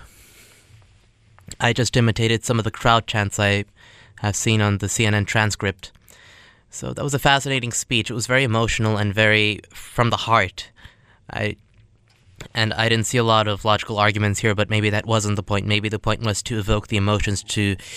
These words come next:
evoke the spirit of, "We need to change now because we can't take this anymore. We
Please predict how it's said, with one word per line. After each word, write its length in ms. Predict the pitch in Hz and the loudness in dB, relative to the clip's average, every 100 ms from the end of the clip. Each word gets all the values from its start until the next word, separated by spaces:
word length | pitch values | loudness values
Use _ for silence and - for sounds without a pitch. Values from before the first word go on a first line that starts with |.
| - - | -14 -6
evoke 260 | 107 117 113 | 0 0 0
the 80 | 117 | -4
spirit 320 | - 113 110 | 0 2 4
of, 140 | 101 | 0
"We 160 | 117 123 | 0 2
need 200 | 123 120 | 2 -2
to 60 | 113 | -4
change 400 | - 120 110 104 | 0 0 0 2
now 200 | 113 107 | 2 2
because 280 | 117 110 | -2 -4
we 80 | 113 | -4
can't 240 | 104 113 104 | -2 -2 0
take 200 | 120 110 | -2 -2
this 120 | 110 | -2
anymore. 360 | 113 104 104 | 0 2 2
We 320 | 98 107 107 | 2 0 -4